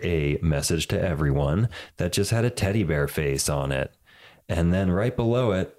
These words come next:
almost immediately, Mike put out a brick. Now, we were trying to figure out what this means. My theory was pretty basic.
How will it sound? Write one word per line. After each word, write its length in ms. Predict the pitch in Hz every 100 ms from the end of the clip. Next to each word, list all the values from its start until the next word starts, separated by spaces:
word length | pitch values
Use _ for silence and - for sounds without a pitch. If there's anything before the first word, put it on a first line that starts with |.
| _
almost 380 | 113 139 127 110
immediately, 640 | 104 120 127 98 73 87
Mike 340 | 85 92 110 -
put 180 | 110 92
out 380 | 85 82 - -
a 100 | 87
brick. 640 | 80 82 82 - - - _ _ - - - - _ 101
Now, 220 | 98 90
we 240 | 85 117
were 100 | 139
trying 240 | 135 123 101
to 60 |
figure 300 | - 90 80
out 320 | 76 76 - -
what 240 | 92 98
this 220 | 104 -
means. 480 | 87 71 71 76 - - - - -
My 220 | 101 117
theory 480 | - 98 90 85 82
was 300 | 82 87 78
pretty 500 | - - 98 95 104
basic. 760 | 90 90 87 - 73 73 -